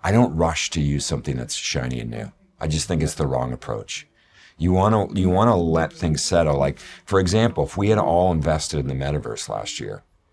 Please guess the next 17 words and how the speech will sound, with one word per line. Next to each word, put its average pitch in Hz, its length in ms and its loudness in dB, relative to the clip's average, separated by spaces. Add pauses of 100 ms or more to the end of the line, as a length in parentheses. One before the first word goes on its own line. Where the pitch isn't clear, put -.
(380)
that 123 100 -4
wouldn't 135 180 2
have 127 60 4
been 127 100 4
a 117 40 2
great 117 260 2
thing. - 260 -4 (600)
And 101 160 0
so 113 220 6
I 110 80 6
think 127 200 4
some 120 460 4
of 131 80 2
this 101 160 0
stuff, 80 520 -2
it's, - 200 -4
it's 104 260 -4